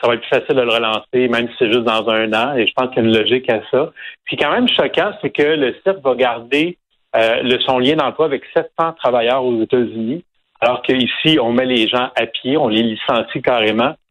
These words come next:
Euh, on dit que c'est pour faciliter la reprise éventuelle, mais c'est sûr que si j'étais un employé québécois du cirque, je regardais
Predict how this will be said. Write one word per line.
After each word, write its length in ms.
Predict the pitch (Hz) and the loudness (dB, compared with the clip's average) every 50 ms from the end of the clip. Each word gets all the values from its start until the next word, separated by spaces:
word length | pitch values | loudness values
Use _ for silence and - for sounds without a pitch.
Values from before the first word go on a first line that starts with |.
| _ _ _ _ - 117 | _ _ _ _ 0 2
Euh, 240 | 107 110 110 117 127 123 | 2 4 2 2 2 0
on 140 | 113 113 117 | 0 0 -2
dit 200 | 113 113 135 131 | -2 -2 -4 -4
que 60 | - - | 0 -2
c'est 100 | 143 - | -2 0
pour 220 | - 135 120 - - - - | 0 0 -2 -2 -6 -2 -2
faciliter 460 | 143 120 - - 147 117 - 156 151 | -2 -2 -2 -8 -12 -6 0 2 2
la 140 | 143 131 120 | 2 2 2
reprise 380 | 117 113 - - - 151 135 127 | 0 -2 -2 -2 -6 -4 0 0
éventuelle, 720 | 131 107 101 113 110 - - - 123 127 139 170 170 151 | 0 0 0 -4 -2 0 0 2 2 2 2 2 0 -2
mais 80 | 127 - - | -4 -4 -4
c'est 80 | 131 | -4
sûr 220 | 110 - 165 165 165 | 0 0 0 0 0
que 100 | - 135 | 0 -2
si 140 | 120 - - - | -2 -2 -4 -2
j'étais 220 | 135 131 - - 143 | -2 0 2 2 0
un 80 | 131 | 2
employé 340 | 135 123 110 139 131 135 147 | 0 0 0 0 0 0 0
québécois 420 | - 143 117 117 110 - 143 131 | 0 0 0 0 0 0 -2 -2
du 100 | 117 107 - - | -2 -4 -8 -2
cirque, 180 | - 151 151 - - | -2 -2 -2 -2 -2
je 80 | 110 | -2
regardais 540 | 117 110 107 113 110 110 110 117 123 131 127 | -2 0 2 0 0 0 0 0 0 0 -2